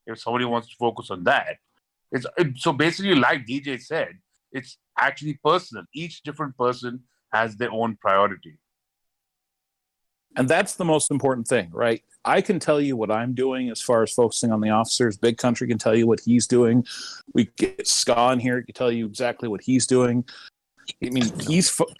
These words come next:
Speaker 2: he said he's focusing on the nanoprobes, which means he dumped everything he could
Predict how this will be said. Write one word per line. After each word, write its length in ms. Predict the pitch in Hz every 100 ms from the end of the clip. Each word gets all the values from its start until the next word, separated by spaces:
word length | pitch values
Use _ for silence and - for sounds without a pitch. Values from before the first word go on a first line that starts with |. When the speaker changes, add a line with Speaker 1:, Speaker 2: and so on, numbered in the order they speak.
| -
Speaker 2:
he 140 | 160
said 320 | 190 - 139
he's 280 | 165 - 160
focusing 360 | - 127 - 147
on 140 | 156
the 80 | 160
nanoprobes, 520 | 175 233 131 - -
which 160 | - -
means 180 | 131 120
he 80 | 143
dumped 320 | 147 147 -
everything 400 | 127 156 160 170
he 140 | 185
could 360 | 196 - 117